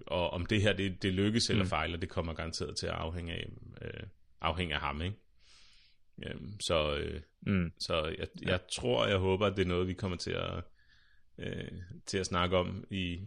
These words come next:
Speaker 1: i de kommende år her på, på podcasten, uanset om det går godt eller skidt, men, øh, men så er det nok noget, vi, vi kommer til at høre om. Han er simpelthen så, så stor en, øh, så stor en kanon, at, øh, at det bliver interessant, uanset om det går skævt eller,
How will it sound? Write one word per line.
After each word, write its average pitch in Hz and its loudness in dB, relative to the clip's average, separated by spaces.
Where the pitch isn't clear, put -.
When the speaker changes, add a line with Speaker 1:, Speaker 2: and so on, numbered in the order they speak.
Speaker 1:
i 110 -6
de 95 -4
kommende 90 0
år 87 -2
her 85 -2
på, 85 -2
på 90 -8
podcasten, 85 -4
uanset 98 4
om 82 -2
det 80 -4
går 80 0
godt 82 -2
eller 87 -2
skidt, - -4
men, 85 -6
øh, 90 -6
men 85 0
så 92 2
er 87 6
det 85 2
nok 85 0
noget, 90 4
vi, 85 2
vi 87 -4
kommer - -4
til - -2
at 78 -2
høre 85 2
om. 80 0
Han 82 -2
er 80 0
simpelthen 90 -6
så, 87 -2
så - -4
stor 87 -4
en, 82 -4
øh, 85 -4
så - -4
stor 85 2
en 82 0
kanon, 85 0
at, 80 -2
øh, - -10
at - 0
det 87 -2
bliver 85 4
interessant, 87 0
uanset 87 0
om 80 -2
det 78 -6
går 78 -2
skævt - -4
eller, 78 -6